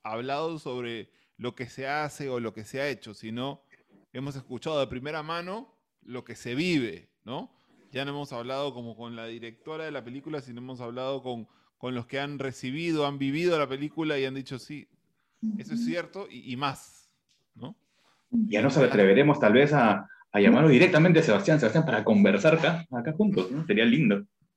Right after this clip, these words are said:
Speaker 3: muy bonito.
Speaker 2: Sí, aparte es hermoso, Sebastián.
Speaker 3: No, sí,
Speaker 2: Amoroso.
Speaker 3: sí.
Speaker 2: Lo que le
Speaker 3: Súper.
Speaker 2: preguntaría a la próxima persona que,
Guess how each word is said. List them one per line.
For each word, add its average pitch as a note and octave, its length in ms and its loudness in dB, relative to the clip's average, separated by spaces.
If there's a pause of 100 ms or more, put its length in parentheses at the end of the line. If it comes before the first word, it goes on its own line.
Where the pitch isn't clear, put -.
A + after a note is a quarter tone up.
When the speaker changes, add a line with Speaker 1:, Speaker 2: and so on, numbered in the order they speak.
(300)
Speaker 3:
muy A2 100 -4
bonito. A#2+ 360 0 (160)
Speaker 2:
Sí, A3 340 8
aparte G#3+ 360 0
es A3 120 -6
hermoso, G#3 480 0
Sebastián. G3 560 -10
Speaker 3:
No, A3+ 340 -4
sí, - 120 -18
Speaker 2:
Amoroso. G#3+ 680 2
Speaker 3:
sí. - 300 -20
Speaker 2:
Lo A#3+ 100 6
que B3 80 6
le B3+ 100 6
Speaker 3:
Súper. A3+ 140 -2
Speaker 2:
preguntaría B3 420 0
a D#4+ 40 -2
la C4 180 -2
próxima A#3+ 500 -6
persona A#3+ 760 -4 (760)
que, G3 240 -10